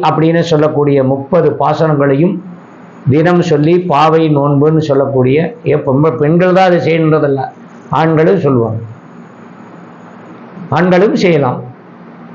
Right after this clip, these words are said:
மார்கழி நோன்பு இருக்கலாம், ஒண்ணு வேண்டாம். நோன்புன்னா பெரிய விஷயம் இல்ல,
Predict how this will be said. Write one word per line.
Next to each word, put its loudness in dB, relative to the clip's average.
மார்கழி 2
நோன்பு 2
இருக்கலாம், 0
ஒண்ணு 0
வேண்டாம். 0
நோன்புன்னா 2
பெரிய 2
விஷயம் 0
இல்ல, 2